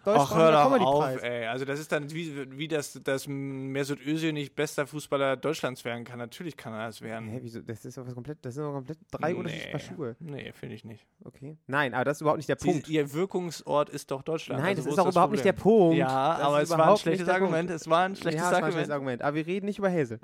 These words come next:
Speaker 1: Aber doch, wir reden über Hazel.
Speaker 2: Nein.
Speaker 1: Genau das, das
Speaker 2: Nein,
Speaker 1: machen
Speaker 2: wir
Speaker 1: wir
Speaker 2: reden
Speaker 1: jetzt.
Speaker 2: über Felix.
Speaker 1: Nein, ja, f-, über Felix brauchen wir nicht so reden. Das ist halt Geschmackssache. Ich finde die halt auch
Speaker 2: Ich
Speaker 1: nur
Speaker 2: finde,
Speaker 1: so
Speaker 2: ich finde,
Speaker 1: mittelwitzig.
Speaker 2: ich finde, ich finde genau das, was du gerade über Felix sagst, muss man über Hazel sagen. Ich finde sie lustig, du findest sie todlustig. Punkt.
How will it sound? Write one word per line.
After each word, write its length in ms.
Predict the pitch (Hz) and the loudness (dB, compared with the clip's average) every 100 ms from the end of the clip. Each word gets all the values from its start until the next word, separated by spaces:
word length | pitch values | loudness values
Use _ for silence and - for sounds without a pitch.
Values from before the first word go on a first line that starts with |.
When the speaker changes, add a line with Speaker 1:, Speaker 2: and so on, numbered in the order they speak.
| _ _ _ _ - | _ _ _ _ 0
Speaker 1:
Aber 140 | 185 | 2
doch, 260 | 196 240 - | 4 0 -2
wir 220 | 180 170 | -4 -2
reden 220 | 262 247 | -4 -4
über 120 | 139 | -4
Hazel. 280 | 135 131 165 | -4 -6 -4
Speaker 2:
Nein. 100 | 196 | -2
Speaker 1:
Genau 220 | 160 202 | 0 0
das, 240 | 202 185 - | 0 -6 -8
das 20 | 156 | -6
Speaker 2:
Nein, 280 | 180 139 - | -4 -2 -2
Speaker 1:
machen 80 | |
Speaker 2:
wir 100 | 143 | -2
Speaker 1:
wir 60 | 160 | 0
Speaker 2:
reden 60 | 185 | 0
Speaker 1:
jetzt. 60 | 165 | 0
Speaker 2:
über 120 | 165 | -2
Felix. 440 | - 190 113 - | -2 -6 -6 -8
Speaker 1:
Nein, 360 | 147 156 170 127 | -4 -2 -2 -4
ja, 200 | 139 165 | 0 0
f-, 120 | 156 | 0
über 160 | 165 180 | -4 -4
Felix 200 | 196 190 | -4 -8
brauchen 160 | 160 185 | -8 -6
wir 60 | |
nicht 120 | 160 135 | -6 -4
so 60 | |
reden. 140 | 139 143 | -4 -4
Das 80 | 156 | -4
ist 80 | |
halt 120 | 180 175 | -8 -8
Geschmackssache. 560 | 165 175 - 156 135 | -8 -8 -4 -4 -4
Ich 100 | 127 | -6
finde 220 | - 165 | -10 -8
die 40 | 160 | -6
halt 120 | 156 | -4
auch 80 | 156 | -2
Speaker 2:
Ich 60 | |
Speaker 1:
nur 80 | 202 | 0
Speaker 2:
finde, 180 | 269 285 | 2 0
Speaker 1:
so 60 | 170 | 0
Speaker 2:
ich 60 | 143 | -2
finde, 100 | 285 | -2
Speaker 1:
mittelwitzig. 300 | 262 220 - | -4 -6 -10
Speaker 2:
ich 120 | 220 - | -12 -6
finde, 200 | 285 277 | -6 -6
ich 120 | 196 - | -10 -4
finde 180 | 262 | -4
genau 300 | 226 214 254 | -2 -4 -4
das, 160 | 277 247 | -4 -8
was 100 | 226 | -10
du 80 | 240 | -8
gerade 160 | 214 196 | -6 -6
über 80 | |
Felix 240 | 180 220 175 | -4 -6 -4
sagst, 180 | 190 185 | -6 -6
muss 160 | 185 | -12
man 100 | 214 | -10
über 100 | 208 202 | -8 -10
Hazel 160 | 165 | -10
sagen. 220 | 127 123 131 _ | -8 -10 -12 _
Ich 160 | 220 226 | -8 -6
finde 160 | 247 | -8
sie 60 | 214 | -10
lustig, 320 | 254 262 240 | -12 -10 -10
du 100 | 247 | -10
findest 160 | 240 226 | -12 -14
sie 60 | 214 | -10
todlustig. 480 | 233 170 147 139 | -8 -8 -12 -12
Punkt. 300 | - 240 - | -8 -8 -8